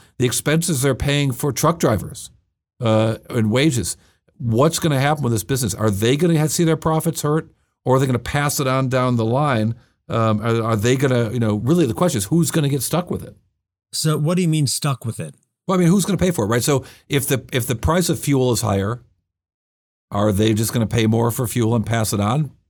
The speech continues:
Speaker 1: or are they gonna eat it? Uh, if they've gotta pay more for their workers, are they gonna eat those rising costs? Uh, it is a food distributor. I don't mean to pun away here, but are they gonna eat the cost, the rising cost of food,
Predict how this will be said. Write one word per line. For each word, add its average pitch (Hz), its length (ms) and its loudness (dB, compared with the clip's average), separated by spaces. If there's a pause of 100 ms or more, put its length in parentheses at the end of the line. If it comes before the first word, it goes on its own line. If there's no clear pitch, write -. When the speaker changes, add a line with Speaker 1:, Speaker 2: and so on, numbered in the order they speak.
Speaker 1:
or 107 140 0
are 107 40 2
they 107 100 0
gonna 107 160 0
eat 113 200 -2
it? - 120 -10 (540)
Uh, 113 160 0
if 113 100 -2
they've 127 160 0
gotta 135 180 2
pay 131 220 2
more 127 360 0
for 131 280 -2
their 123 180 0
workers, - 640 -2 (260)
are 104 260 2
they 104 180 2
gonna 107 200 0
eat 120 240 -2
those 131 240 2
rising 95 320 0
costs? - 420 -6 (320)
Uh, 104 280 2
it 107 120 -2
is 95 100 0
a 92 60 -2
food 101 240 0
distributor. 98 400 0
I - 20 2
don't 104 140 0
mean 98 140 2
to 90 180 -2 (840)
pun 107 280 0
away 104 320 0
here, 95 200 0
but 120 140 0
are 120 100 2
they 131 100 0
gonna 143 220 -2
eat 131 340 -4 (600)
the 127 100 0
cost, 123 520 0
the 113 100 -2
rising 120 400 0
cost 120 340 -2
of 104 80 -8
food, 131 420 -2